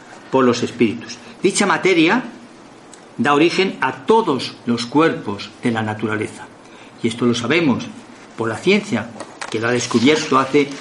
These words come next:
unos cuantos años. Mediante las transformaciones que experimenta, obtiene también las diversas propiedades de esos mismos cuerpos.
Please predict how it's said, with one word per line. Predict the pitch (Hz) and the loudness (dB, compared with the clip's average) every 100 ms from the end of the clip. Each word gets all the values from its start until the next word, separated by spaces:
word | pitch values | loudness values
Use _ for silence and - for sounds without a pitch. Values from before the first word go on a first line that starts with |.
| - - | -10 0
unos | 120 113 | 2 2
cuantos | 120 120 113 113 - | 0 -2 -2 -6 -8
años. | 101 - - - - - - - - - - - - | -12 -14 -16 -18 -20 -20 -20 -20 -20 -20 -20 -8 0
Mediante | 147 156 160 160 | 2 2 2 0
las | 151 | 0
transformaciones | - 147 151 143 139 - 233 226 220 - | -2 -2 0 0 0 2 4 4 2 2
que | - | 0
experimenta, | - 139 123 160 131 117 117 120 - - - - - - - - | 2 2 4 4 0 -2 -4 -6 -16 -20 -20 -20 -20 -20 -20 -6
obtiene | - 131 - 208 | -2 0 2 2
también | 208 175 156 185 196 - - - - | 2 0 4 2 2 -6 -18 -6 2
las | 147 143 | 2 4
diversas | 147 208 208 208 | 4 2 2 -2
propiedades | - 175 170 135 156 196 135 113 | 0 0 2 2 2 2 0 0
de | |
esos | 117 120 | 0 2
mismos | 113 110 107 | 4 4 0
cuerpos. | - 107 - - - | -4 -8 -10 -16 -16